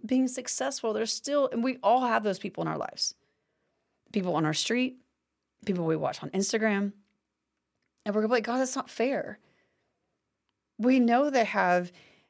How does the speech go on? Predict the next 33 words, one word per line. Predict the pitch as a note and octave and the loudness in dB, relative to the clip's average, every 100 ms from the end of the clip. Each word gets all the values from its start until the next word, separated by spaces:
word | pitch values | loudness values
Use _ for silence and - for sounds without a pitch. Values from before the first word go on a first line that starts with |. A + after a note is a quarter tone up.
| _ _ - | _ _ -4
evil | A#3+ A#3 | -2 0
hearts, | A3 - A#3+ A#3+ G#3+ - - | 0 2 6 6 6 0 0
or | |
we | A3 A#3+ | 2 4
know | A#3 C4 | 4 4
they | D4+ | 4
have | B3 G#3 | 2 0
evil, | A#3 A#3 A3+ G#3 | -4 0 2 2
we | A3 B3 | 2 4
know | A#3+ C#4+ | 4 4
that | D#4+ C4 | 2 0
they're | A3 | -2
cheating | G#3+ - C4 C4 | -2 -4 -2 -2
or | G#3+ G3+ | 2 2
lying | G3+ A#3 D4 A#3+ | 4 2 4 2
or | G3+ | 0
stealing, | - D4 E4+ A#3+ | -2 0 0 0
but | B3 | -4
they | C4+ | -6
get | A#3 D#4+ - | -4 -4 -2
out | C#4 | -2
of | - | -2
all | B3 | -2
this | C4 | -2
stuff. | - F#4+ | -2 0
That's | - - | -2 -2
not | C#4 - | -6 -4
fair. | F4 F#4 G3 | -2 0 0
Why? | A#3+ D#4+ - - _ _ _ _ _ _ _ _ _ _ _ _ _ _ _ _ _ - | 0 -4 -6 -8 _ _ _ _ _ _ _ _ _ _ _ _ _ _ _ _ _ 0
But | A3 | 2
God | A3 A#3+ C4 | 2 -4 -2
told | C4 | 0
Habakkuk, | B3+ A#3+ C4 D#4+ - G#3 - | 2 2 0 -2 -2 -4 -4